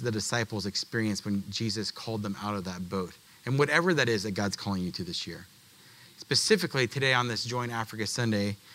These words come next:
my hope and prayer is that a hundred of us across the campuses of Summit will go to Africa. And that includes some of you in this very room.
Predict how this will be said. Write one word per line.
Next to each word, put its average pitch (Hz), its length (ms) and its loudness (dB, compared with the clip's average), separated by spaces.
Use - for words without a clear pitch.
my 123 100 2
hope 151 160 6
and 139 100 0
prayer 147 160 4
is 117 80 2
that 120 100 2
a - 20 0
hundred 143 380 0
of 135 60 -2
us 123 120 -2
across 127 400 -2
the 127 60 -6
campuses 113 500 -2
of 98 80 0
Summit 104 300 -2
will 98 80 0
go 104 160 -2
to 101 60 -2
Africa. 92 440 -6
And 147 100 2
that 175 100 4
includes 165 360 4
some 165 180 4
of 147 80 2
you 143 160 4
in 123 80 4
this 110 140 2
very 110 260 6
room. 90 340 0